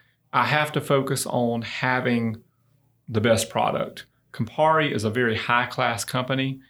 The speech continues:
You can look at their ads, you can look at their products. They're, they're very big on design. They're very big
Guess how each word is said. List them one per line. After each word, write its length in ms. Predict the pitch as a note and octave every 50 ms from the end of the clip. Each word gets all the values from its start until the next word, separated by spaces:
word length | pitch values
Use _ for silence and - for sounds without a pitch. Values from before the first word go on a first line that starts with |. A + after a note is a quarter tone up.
| _ _ _ _ _ -
You 180 | - A#2+ A2+ A2+
can 160 | A2+ G#2+ A2+
look 140 | B2 A#2+ A#2+
at 80 | - -
their 140 | A2 - -
ads, 440 | A#2 B2 B2+ B2 B2 A#2+ A2+ G#2+ B2
you 60 | A2+
can 120 | - A2
look 180 | G#2+ A#2+ A2+ -
at 100 | A2+ G#2+
their 100 | A#2 A#2+
products. 420 | - - B2+ B2 A#2+ B2 - -
They're, 220 | - A#2 G#2+ G2 - - - -
they're 260 | A2 G#2 G2+ G2 - - _ _ _ _ -
very 360 | A2 G2+ G#2+ C3+ C3+ C#3 C#3+ C3
big 240 | B2 C3 B2+ A#2+
on 140 | B2+ B2 A#2
design. 880 | A2 A2 G2 A2+ A2+ A2+ A2+ A#2 A#2 A#2 A#2 A#2 A2+ - - - - - -
They're 140 | - A#2 G2+
very 240 | F2+ A2+ A#2 A#2 A2+
big 320 | A2 A#2+ A2+ A2+ A2 G#2+